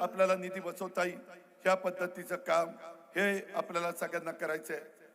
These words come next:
मधी ह्या सगळ्याचा विचार करत असताना मला आठवत आहे त्याच्या संदर्भामध्ये मला स्वतः प्रताप देशमुख असेल किंवा अक्षय असेल किंवा आमचा राजेश असेल,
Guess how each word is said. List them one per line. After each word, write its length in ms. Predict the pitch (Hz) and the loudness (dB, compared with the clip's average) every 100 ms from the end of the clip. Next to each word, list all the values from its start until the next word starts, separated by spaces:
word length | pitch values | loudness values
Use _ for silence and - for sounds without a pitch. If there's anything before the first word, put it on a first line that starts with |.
| _ | _
मधी 340 | 139 165 185 214 214 - - - - | -2 0 2 2 0 -8 -18 -18 0
ह्या 180 | 175 190 | 2 4
सगळ्याचा 480 | - 180 190 190 185 | 2 2 4 4 0
विचार 360 | 175 190 190 | 0 2 2
करत 320 | 185 185 185 | 2 -2 0
असताना 360 | 185 180 180 180 143 - - - - | -2 0 0 0 -2 -10 -18 -18 -2
मला 180 | 170 180 | 4 4
आठवत 340 | 175 226 226 | 4 2 2
आहे 120 | 180 113 - - - - - | 0 -2 -10 -16 -18 -14 -4
त्याच्या 260 | 170 190 190 | 0 2 2
संदर्भामध्ये 800 | 180 175 190 180 190 185 190 185 190 - - - - | 2 2 2 4 2 2 -2 -4 -6 -18 -20 -20 -4
मला 340 | 160 185 185 165 - 185 - - - | 2 6 6 4 -4 -14 -16 -18 -6
स्वतः 460 | 175 180 202 190 185 180 190 - - - - - - - _ _ | -2 2 4 6 4 0 -10 -12 -16 -20 -20 -20 -20 -20 _ _
प्रताप 540 | 170 180 196 185 - - - 147 | -2 4 4 4 -2 -12 -10 -4
देशमुख 380 | 170 180 214 | -4 -2 0
असेल 320 | 190 180 180 131 - 175 - - | 0 0 -4 -6 -10 -20 -20 -4
किंवा 140 | 180 180 | 2 2
अक्षय 260 | 180 220 | 2 0
असेल 400 | 214 185 202 160 - - - - - | 0 0 -2 -4 -8 -18 -20 -20 -4
किंवा 380 | 180 190 180 - - - - - | 2 6 6 4 -4 -12 -14 -6
आमचा 400 | 151 170 202 180 151 | -6 -2 4 4 4
राजेश 340 | 170 185 226 202 | 2 0 -2 -2
असेल, 300 | - 170 | -4 -8